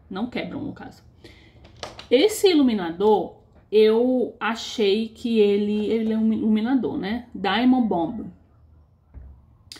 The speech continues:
É um glitter, na verdade. É um glitter tridimensional.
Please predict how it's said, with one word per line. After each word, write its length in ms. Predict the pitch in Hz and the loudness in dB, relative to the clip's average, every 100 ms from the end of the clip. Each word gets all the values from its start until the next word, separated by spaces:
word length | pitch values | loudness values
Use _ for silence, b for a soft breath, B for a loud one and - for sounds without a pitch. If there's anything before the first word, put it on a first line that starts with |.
| B B B | B B B
É 80 | - | 0
um 280 | 277 320 220 | 4 4 4
glitter, 560 | 233 247 226 - 190 | 2 2 0 -4 -6
na 160 | 185 185 | -6 -8
verdade. 600 | 190 196 165 160 - 143 | -8 -8 -10 -10 -8 -8
É 40 | |
um 100 | 190 | -6
glitter 500 | 202 220 233 262 254 254 | -2 -2 -2 -2 -4 -4
tridimensional. 760 | 233 240 233 226 269 214 - | -4 -2 -2 0 -2 -2 -6